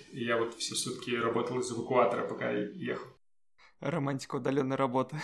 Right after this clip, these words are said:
Speaker 2: <laughs> Все представляют, как будут работать на пляжах, там, на Бали.
Speaker 1: <laughs>
Speaker 2: А реальность такова, что ты сидишь <laughs> в машине на, на эвакуаторе.
Speaker 1: Да,
Speaker 2: Работаешь.
Speaker 1: да, да.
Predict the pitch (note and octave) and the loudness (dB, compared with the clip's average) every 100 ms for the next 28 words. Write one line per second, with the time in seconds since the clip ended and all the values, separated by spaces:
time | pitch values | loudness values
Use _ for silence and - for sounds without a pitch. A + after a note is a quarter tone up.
0 | D#3+ D#3+ F#3 D3+ - - - - D3+ D3+ | 0 2 2 0 -2 -10 -12 4 6 6
1 | D#3 D3 C#3+ D3 C3 C3 B2 C#3 C#3 C#3 | 6 8 8 6 6 4 6 8 8 6
2 | B2 B2+ C3 C3+ C#3+ C3 A#2+ - A#2 A#2+ | 2 4 10 12 12 10 0 -2 0 4
3 | A#2+ C3 C#3 C#3+ C#3 - A3+ - F#3 A3 | 6 8 12 12 12 12 12 12 12 12
4 | - D3 D#3 E3 E3 D3 D#3+ D#3+ D3+ D#3 | 10 10 12 12 12 10 10 12 12 12
5 | D3+ C3+ C3+ B2+ C#3+ B2+ C3+ - - - | 12 2 2 2 4 4 4 4 2 2
6 | C#3+ C#3 C#3 D3+ C#3+ B2+ - G3 C#3+ C#3+ | 2 2 2 2 2 0 -2 2 6 6
7 | C#3 A#2 G#2 C3 C3 C3 C3+ C3 B2+ - | 4 0 -2 -2 -2 -2 -4 -4 -10 -12
8 | - - - - - - - _ C3 C3 | -18 -20 -12 -10 -10 -12 -20 _ 2 2
9 | B2 B2 B2 A#2+ A#2 A2+ - - A2+ A2 | 2 -2 -8 -8 -10 -12 -18 -10 -6 -6